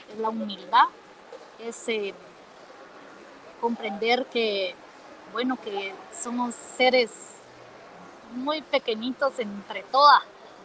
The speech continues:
la, la dimensión, ¿verdad? Y que, igual como dice Andrea, no siempre vamos a estar arriba, no podemos estar arriba todo el tiempo, son ciclos. Día, noche, día, noche, se sube, después se baja,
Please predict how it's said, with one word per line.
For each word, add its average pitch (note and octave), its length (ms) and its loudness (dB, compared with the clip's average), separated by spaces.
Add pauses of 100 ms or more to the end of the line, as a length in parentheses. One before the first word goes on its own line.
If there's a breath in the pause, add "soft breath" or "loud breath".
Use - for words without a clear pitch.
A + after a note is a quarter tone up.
la, F#3 380 4 (200)
la F#3+ 160 -6
dimensión, G#3+ 720 -8 (380 loud breath)
¿verdad? A#3+ 280 -4
Y E4 60 -8
que, F#4+ 240 -6 (680)
igual G#3 320 -8
como B3 200 -8
dice B3+ 240 -6
Andrea, D4+ 340 0
no G#3+ 220 -10 (120)
siempre A3+ 720 -6
vamos G#3 340 -8
a G3+ 40 -16
estar G3 240 -8
arriba, C4+ 360 -2
no G#3+ 120 -8
podemos C4 520 -6
estar A#3+ 220 -10
arriba A3+ 300 -4
todo A3+ 160 -8
el G#3 100 -8
tiempo, C4+ 320 -6
son G#3+ 180 -8
ciclos. - 580 -2 (380 loud breath)
Día, C#4+ 260 6
noche, C#4 440 0
día, C4 260 0
noche, C#4+ 360 -4
se - 160 -16
sube, C#4+ 480 -4
después - 300 -14
se G3 140 -14
baja, A#3+ 640 0